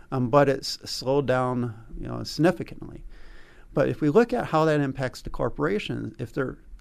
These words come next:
charging less for what they sell, that's very negative to their sales.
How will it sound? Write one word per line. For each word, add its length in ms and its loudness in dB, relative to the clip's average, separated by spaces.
charging 720 2
less 560 -8
for 180 -4
what 200 0
they 120 0
sell, 600 -4
that's 200 -4
very 280 4
negative 380 2
to 140 -10
their 120 -4
sales. 640 -8